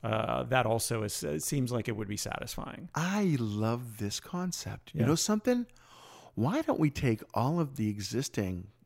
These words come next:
Speaker 2: Confederate statues and put, like, sculpt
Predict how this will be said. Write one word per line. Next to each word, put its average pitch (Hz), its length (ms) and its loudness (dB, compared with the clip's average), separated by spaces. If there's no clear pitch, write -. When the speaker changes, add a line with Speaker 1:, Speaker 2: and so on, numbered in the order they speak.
Speaker 2:
Confederate 95 600 -2
statues - 760 -4
and 107 200 2
put, - 320 2
like, 110 240 2
sculpt - 480 4